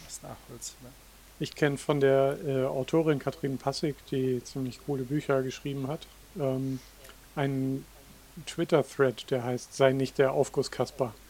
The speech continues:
Speaker 2: wo sie so aus öffentlichen Saunen berichtet, wie dann irgendwie alle sechs Minuten so ein Typ reinkommt, der meinte, er mache jetzt einen Aufguss und zwar den krassesten der Welt.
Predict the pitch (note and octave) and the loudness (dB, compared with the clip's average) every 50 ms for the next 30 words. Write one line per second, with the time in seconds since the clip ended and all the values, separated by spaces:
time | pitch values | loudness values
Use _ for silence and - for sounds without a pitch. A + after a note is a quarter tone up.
0 | - - - - - - - - - - - C3+ B2+ C3+ B2+ A#2+ C#3 C#3+ C3+ C#3 | -20 -20 -20 -20 -20 -20 -20 -20 -6 -2 0 0 0 0 0 2 4 4 4 2
1 | C3+ C3 - - - E3+ - - D#3+ D3 - D3+ C#3+ - D#3 D3 B2+ - C#3 C#3+ | 0 -2 -2 -2 -2 -2 -2 -2 -4 -2 -2 -2 -2 0 -2 0 4 6 6 6
2 | D3 D3 D3 C#3 C3 C#3 B2 C3 C#3 - - D3 C3 A#2 - C#3+ C#3 C3+ B2 C3+ | 6 4 2 2 4 4 4 2 0 0 0 0 0 0 0 -2 -2 0 2 2
3 | C3 C3+ D#3 E3 D3+ C3+ C3+ C3+ C3+ C3 C3 C3 - - - - - - - - | 0 0 -2 -4 -4 -4 -2 0 2 2 4 4 4 2 0 -8 -18 -20 -10 -6
4 | - - D#3 C#3 D3 D3 C#3+ C3+ B2+ D3 C#3+ - - - D#3+ D3 C#3+ D3 D3 E3+ | -4 0 2 6 6 6 6 6 6 4 4 4 2 0 0 2 2 2 2 2
5 | - E3+ C#3+ C3+ C#3+ C#3+ C#3+ D#3 - D#3 D3+ - - - D3 C#3 C#3+ C#3+ - - | 0 0 2 4 4 4 4 2 0 -2 -4 -2 0 2 4 4 4 2 2 2
6 | C#3 C3+ C3+ - C#3+ C3+ C3+ C3+ C3+ C3+ C3 C#3 C#3 C3+ D3 D#3 D3 C#3 C#3 C#3+ | 0 2 2 2 0 2 2 2 2 2 4 4 4 4 4 2 2 2 2 2
7 | C3+ - E3 D3 C#3 C#3 C3 - - D3 C#3+ D3+ D3+ D3 - - D3+ C3+ - C#3 | 4 4 4 6 6 4 2 0 -4 -6 -2 0 0 0 0 -2 -4 -4 -2 -4
8 | B2+ - - C3+ C3 C#3 C3 B2 - - C3+ C3 - C#3+ - - D#3 C#3+ C#3 C3+ | -4 -2 0 0 0 0 -2 -4 -4 -4 -4 -2 -2 -4 -2 -2 -2 -2 0 0
9 | B2+ C3 C#3 C#3 D3+ D#3+ | 0 2 2 2 0 0